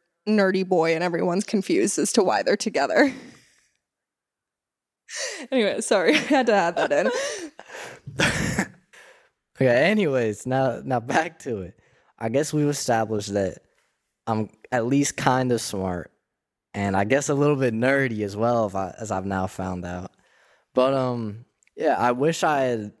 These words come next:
Speaker 2: not just done the bare minimum and what I needed to do to get by. You know, I feel like I could have been, I feel like I could have done really, really well if I'd put in the same effort as a lot of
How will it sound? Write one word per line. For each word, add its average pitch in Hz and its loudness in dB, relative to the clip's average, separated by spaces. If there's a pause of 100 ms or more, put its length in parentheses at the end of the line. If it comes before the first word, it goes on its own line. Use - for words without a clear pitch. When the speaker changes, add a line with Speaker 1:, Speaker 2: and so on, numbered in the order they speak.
(120)
Speaker 2:
not 117 -2
just 110 -6
done 110 0
the 104 -2
bare 107 0
minimum 104 -2
and 98 -2
what 104 2
I 101 0
needed 98 -4
to 95 -4
do 92 -2
to 95 -2
get 92 -4
by. 98 -2
You 98 -14
know, 107 -2
I 98 0
feel - -2
like 113 0
I 107 -2
could 113 -2
have 98 -2
been, 95 -4
I - -20
feel 196 0
like 135 2
I - -2
could 147 0
have 123 -2
done 110 2
really, 110 2
really 110 4
well 101 2
if 90 -10
I'd 92 -6
put 107 -2
in 98 0
the 92 -2
same 98 -2
effort 101 -2
as 92 -6
a 92 0
lot 95 2
of 92 -6